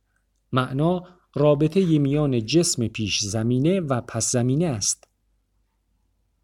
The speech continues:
تصدیقگری و کنترل لذت‌های نهایی زندگی نیستند. متوجه می‌شویم که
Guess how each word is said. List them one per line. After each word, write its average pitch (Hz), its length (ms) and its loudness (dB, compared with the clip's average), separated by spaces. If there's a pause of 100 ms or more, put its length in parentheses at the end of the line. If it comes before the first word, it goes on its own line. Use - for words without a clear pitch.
تصدیقگری 165 800 4
و 147 140 4
کنترل 127 720 0 (520)
لذت‌های 147 680 2
نهایی 117 680 0
زندگی 104 540 0
نیستند. 120 680 -2 (1500)
متوجه 170 580 4
می‌شویم 117 500 0
که 98 320 -6